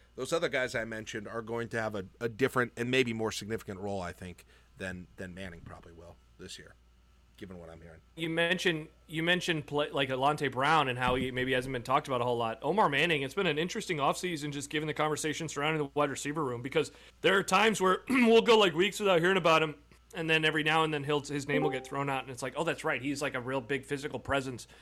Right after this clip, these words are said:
Speaker 2: that Nebraska doesn't have with too many of their other wide receivers." So whatever happens with him, I'm pretty curious about, you know, will he, will he start to emerge as the guy that showed some promise?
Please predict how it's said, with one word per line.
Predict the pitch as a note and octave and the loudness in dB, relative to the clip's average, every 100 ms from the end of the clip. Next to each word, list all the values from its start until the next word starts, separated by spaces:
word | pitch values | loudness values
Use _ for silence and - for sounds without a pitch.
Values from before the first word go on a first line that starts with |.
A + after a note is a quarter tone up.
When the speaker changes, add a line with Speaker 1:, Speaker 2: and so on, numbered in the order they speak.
| - | -14
Speaker 2:
that | - | -8
Nebraska | C3+ C3 C3 C3+ | -6 -2 -2 0
doesn't | C#3+ B2 | -2 -2
have | A#2 C3 B2+ | -2 -2 -2
with | A#2+ | -6
too | - C3+ | -6 -6
many | A#2+ A2+ | -4 -4
of | |
their | A#2 A#2 | -2 -2
other | A#2 G#2+ | -2 -4
wide | G#2+ F#2+ | -6 -8
receivers." | F#2+ A#2+ G2+ F2+ | -10 -10 -10 -10
So | - A2 F#2+ - - | -8 -8 -10 -16 -8
whatever | - D#3 G#3+ | 2 4 6
happens | G3 G3 G#3 D#3+ | 6 4 2 2
with | D3 | 4
him, | E3 D3+ | 4 4
I'm | C3+ | 2
pretty | F3 D#3 | 2 2
curious | D3+ D#3 C#3+ - | 4 6 6 4
about, | C3 C3 B2+ - - | 4 4 4 -2 -10
you | C#3 | -2
know, | C#3 | 2
will | C#3+ D3 | 4 4
he, | D3+ C#3+ C#3 - - | 4 2 -2 -10 0
will | C#3 | 2
he | C#3 C#3 | 2 2
start | - D3 C#3+ | 4 2 4
to | D3+ | 0
emerge | C3 C3+ B2+ | 2 0 -2
as | C3+ | -4
the | A#2+ | -2
guy | C3 B2 B2+ C3+ | 2 4 4 2
that | B2+ | -2
showed | - C3 | -4 -6
some | B2+ | -6
promise? | A2+ B2+ C3 C3+ - | 0 2 2 0 -6